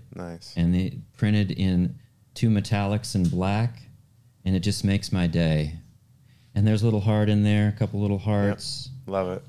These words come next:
Speaker 2: All this text is from the Roland eight oh eight. You said you've been doing
Speaker 1: Oh,
Speaker 2: live
Speaker 1: yeah.
Speaker 2: mixing.
Speaker 1: Very familiar.
Speaker 2: Very classic.
Speaker 1: Very classic
Speaker 2: So,
Speaker 1: drum machine.
Speaker 2: again, like, tho-, those are types of things I put in there. Nobody's gonna notice those things
Speaker 1: Yeah.
Speaker 2: except me.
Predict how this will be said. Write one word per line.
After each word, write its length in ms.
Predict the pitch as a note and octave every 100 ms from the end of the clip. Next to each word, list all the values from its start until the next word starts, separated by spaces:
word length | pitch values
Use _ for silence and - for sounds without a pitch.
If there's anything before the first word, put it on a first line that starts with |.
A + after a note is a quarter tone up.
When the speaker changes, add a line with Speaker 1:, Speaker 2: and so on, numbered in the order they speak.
| -
Speaker 2:
All 140 | A2+
this 160 | A2 -
text 380 | B2 A2+ -
is 100 | G2+
from 240 | - G#2 F#2+
the 80 | F2+
Roland 440 | F#2 F#2 F#2+ F#2
eight 220 | F2+ F#2+
oh 180 | F#2+ F#2
eight. 220 | F#2 G2+
You 140 | G#2 F2
said 260 | - F2
you've 140 | F#2+ -
been 160 | F2+
doing 340 | F2 F#2 F2+ F#2
Speaker 1:
Oh, 120 | G2
Speaker 2:
live 100 | G#2+
Speaker 1:
yeah. 120 | F#2
Speaker 2:
mixing. 360 | F2+ - G#2 G2+
Speaker 1:
Very 200 | F#2 G2
familiar. 360 | - A#2+ B2+
Speaker 2:
Very 160 | G#2 G2
classic. 800 | F#2 G2+ G2 G2 - A2 G#2+ - - -
Speaker 1:
Very 220 | F2+ F2
classic 320 | - G2 A2
Speaker 2:
So, 100 | G#2+
Speaker 1:
drum 200 | G#2 F#2+
machine. 340 | F#2 - F2 A2+
Speaker 2:
again, 520 | G#2 C3 B2 F#2 F2+
like, 280 | F#2 F#2 -
tho-, 360 | - G2 A2
those 340 | F#2+ A#2 B2 A#2
are 60 |
types 320 | G#2+ A2 G#2 -
of 60 |
things 340 | - G2+ G2 F#2
I 100 | F#2+
put 220 | - G#2
in 160 | G2 F#2+
there. 380 | F#2 F#2 F2+ -
Nobody's 380 | A2+ B2+ C3 A#2+
gonna 220 | A2+ G#2
notice 400 | G2+ G2+ F2+ -
those 280 | D#2+ D#2 -
things 600 | F#2+ F2+ C#2 C#2+ D2 -
Speaker 1:
Yeah. 200 | F2 D#2+ - _
Speaker 2:
except 300 | - E2 -
me. 420 | E2+ D#2 A1